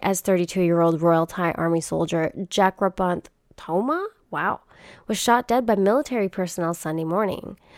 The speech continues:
To date, the attack is Thailand's largest mass shooting ever carried out by a single gunman. Here's what we know and don't know about the attack.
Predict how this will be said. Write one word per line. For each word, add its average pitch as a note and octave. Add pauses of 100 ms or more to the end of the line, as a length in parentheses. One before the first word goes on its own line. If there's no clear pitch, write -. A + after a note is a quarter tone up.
(200)
To G3+
date, G#3
the A#3+
attack G3+
is G3+
Thailand's F3+
largest F3
mass F3
shooting E3+
ever C#4
carried E3+
out D3
by D#3+
a D#3+
single E3
gunman. G#3+ (500)
Here's C4+
what B3
we D4
know G3
and A#3
don't F#3
know F3
about F3
the G#3
attack. -